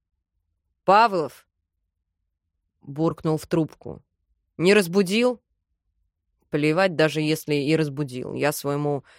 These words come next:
карманному адвокату такое бабло плачу, что он по первой команде может сутками не спать. «Есть дело. Уладить нужно.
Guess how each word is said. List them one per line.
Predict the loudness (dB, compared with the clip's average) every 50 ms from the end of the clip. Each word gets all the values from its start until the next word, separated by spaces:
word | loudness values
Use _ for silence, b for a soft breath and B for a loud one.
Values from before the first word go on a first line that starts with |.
| b b b b _
карманному | 0 0 2 2 2 2 0 0 0 0 0 0
адвокату | 0 2 0 -2 0 2 0 0 0 0 -4 -6 -6 -6
такое | -8 -10 -4 _ 2 2 2
бабло | 4 2 0 0 0 -2 -4
плачу, | 0 0 0 0 0 -4 -8 -8 -10 -10 b b b b b b
что | b -20 -4 0 2 2
он | 2 2
по | 0 -2
первой | 2 2 2 2 2 0
команде | 0 0 0 2 2 0 0 -2 -4 -6
может | -6 -6 -6 -6 -8 -8
сутками | -4 -4 -4 -4 -4 -4 -4 -4 -2
не | -2 -4 -4
спать. | -6 -6 -4 -4 -4 -4 -6 -12 -20 _ _ _ _ _ _ _ _ _ _ _ _ _ _ _ _ _ _ _ _ _ _ _ _
«Есть | -2 4 4 4 4 4 2
дело. | 2 4 4 4 4 2 -2 -4 -10 _ _ _ _ _
Уладить | -2 0 4 4 6 4 4 2 -2 -6 -6 -6
нужно. | -4 -4 -4 -6 -6 -10 -10 -10 -12 -14 -16